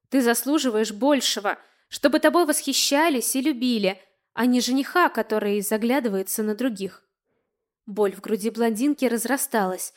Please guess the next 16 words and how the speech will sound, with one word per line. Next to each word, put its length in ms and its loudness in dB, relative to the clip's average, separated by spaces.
ширилась, 760 0
заполняла 640 0
чернотой 540 -2
тело, 540 0
душу 420 -2
и 220 -4
мысли. 580 0
Он 340 0
все-таки 640 0
ее 440 -2
бросает. 880 2
Бросает 840 2
из-за 260 2
милой 420 4
темноволосой 840 0
мартышки. 880 0